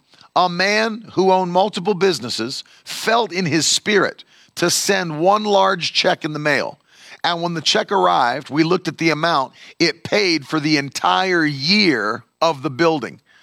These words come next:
I didn't have to raise money. I didn't have to go on television and say, "Could you please send us such and such?" I didn't have to do any of that. I just obeyed the word of the Lord. And when you're standing in your purpose,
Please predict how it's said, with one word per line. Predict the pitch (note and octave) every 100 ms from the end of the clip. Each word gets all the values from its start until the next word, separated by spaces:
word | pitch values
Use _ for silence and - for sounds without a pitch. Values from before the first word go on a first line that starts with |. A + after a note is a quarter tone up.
| _ _
I | C3+ F3+
didn't | A3+ F#3
have | F#3
to | -
raise | D3+ D#3+ E3 C3
money. | D3+ D3+ F#3 G#3 _ - -
I | C#3
didn't | G3
have | G3 -
to |
go | D#3+ F3
on | F3 E3+
television | D#3+ E3 D#3+ F3
and |
say, | C#3+ D3+
"Could | A3 F3+
you | E3
please | - G#3 G#3
send | - G3+ G3+
us | G#3
such | - G3+ F#3+
and | F3+
such?" | E3 - -
I | -
didn't | G#3
have | G#3+
to | -
do | G3+ A3+
any | B3
of | A#3
that. | C#3+ - - _ - -
I | D#3 G#3+
just | F#3+ G#3 -
obeyed | F3 C#3+ F3+ F#3+ A3 A#3 F3+
the | E3
word | D#3+ D3+ F#3 G#3 G#3+ F#3
of | D3 D3+
the | D#3
Lord. | D3+ F3 G3+ D3 - - _ - -
And | F#3 G3
when | G3
you're | F3 D#3+
standing | - - A3 A#3 A3+ A3 F#3+
in | E3 G#3 F#3+
your | F#3
purpose, | - - - - - -